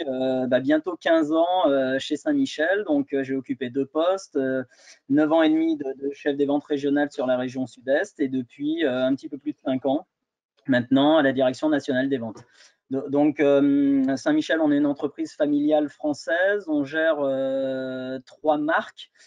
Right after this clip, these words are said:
euh, principales. Donc, la marque Saint-Michel, euh, la commercialisation de Bonne Maman sur la partie biscuiterie et pâtisserie, euh, et on commercialise la marque Balzen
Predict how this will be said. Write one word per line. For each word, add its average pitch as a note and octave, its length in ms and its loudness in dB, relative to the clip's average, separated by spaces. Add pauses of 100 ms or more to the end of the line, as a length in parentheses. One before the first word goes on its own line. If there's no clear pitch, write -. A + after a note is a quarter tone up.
(180)
euh, C3 80 -8
principales. E3 800 -4
Donc, C#3+ 160 0
la C#3 100 0
marque E3 200 0
Saint-Michel, D#3+ 840 0
euh, C#3 260 2
la C#3 120 0
commercialisation D3+ 840 -2
de C#3 100 -2
Bonne D3+ 240 -2
Maman D#3 380 0
sur D3 180 -6
la C3+ 100 -2
partie - 280 -6
biscuiterie D#4+ 720 -12 (400)
et D#3+ 80 0
pâtisserie, D#3+ 720 -4 (320)
euh, C3+ 260 4
et E3 200 0 (180)
on D3 160 4
commercialise D#3+ 720 -2
la D3 220 0
marque D3 200 0
Balzen D3 420 0